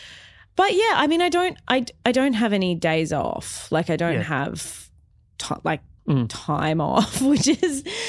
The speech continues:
Speaker 1: probably not great. But I also have this incredible team behind me. Like, I
Speaker 2: Yeah.
Speaker 1: have my management and I have a publicist and I have all these people who sort of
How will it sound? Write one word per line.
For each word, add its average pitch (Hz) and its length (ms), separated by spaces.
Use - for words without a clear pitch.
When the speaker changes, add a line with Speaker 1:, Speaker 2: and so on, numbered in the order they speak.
Speaker 1:
probably 269 640
not 220 300
great. 180 220
But 220 80
I 233 80
also 240 260
have 175 300
this 170 160
incredible 160 380
team 220 240
behind 139 280
me. 90 80
Like, - 180
I 151 40
Speaker 2:
Yeah. - 80
Speaker 1:
have 156 80
my 160 160
management 156 560
and 151 120
I 147 80
have 147 120
a - 20
publicist 156 600
and 147 120
I - 20
have 143 200
all 156 100
these 151 180
people 156 280
who 160 80
sort 151 160
of 143 140